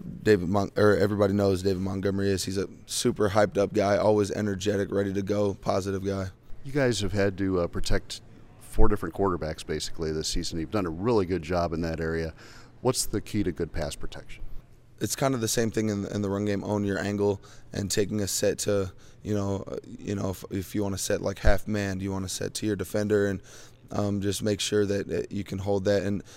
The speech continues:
Speaker 1: and kinda knowing the play, whether it's, you know, three step, like, quick release or it's, um, we're gonna, it's play action or something like that. So we have to hold our block a little longer.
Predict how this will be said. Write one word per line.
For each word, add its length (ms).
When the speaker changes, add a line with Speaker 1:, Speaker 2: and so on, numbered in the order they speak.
Speaker 1:
and 100
kinda 180
knowing 280
the 80
play, 240
whether 280
it's, 160
you 80
know, 180
three 340
step, 320
like, 160
quick 240
release 420
or 240
it's, 420
um, 280
we're 140
gonna, 180
it's 160
play 240
action 320
or 40
something 240
like 120
that. 140
So 140
we 20
have 100
to 60
hold 180
our 80
block 300
a 20
little 180
longer. 320